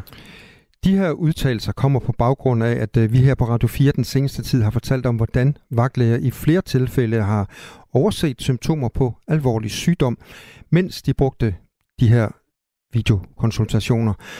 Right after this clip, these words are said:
Her kan lægen sende sin patient, øh, et link på en S M S, og når patienten så trykker på det,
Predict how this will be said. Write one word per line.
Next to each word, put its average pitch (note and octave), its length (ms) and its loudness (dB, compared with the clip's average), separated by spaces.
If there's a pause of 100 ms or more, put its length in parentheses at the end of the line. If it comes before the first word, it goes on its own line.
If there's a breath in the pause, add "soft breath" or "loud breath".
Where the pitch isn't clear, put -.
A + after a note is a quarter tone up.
(240 loud breath)
Her G#3+ 120 4
kan F#3 140 0
lægen E3 240 4
sende C3+ 240 0
sin B2+ 160 0
patient, - 640 -2
øh, B2+ 160 2
et C3 220 -2
link E3+ 200 0
på B2 420 0
en C#3+ 260 2
S - 100 -2
M C#3+ 140 0
S, - 120 -10
og C3 160 0
når B2 140 0
patienten B2+ 420 -2
så C3 120 -2
trykker G3 340 -2
på D#3 140 -2
det, D#3 120 -4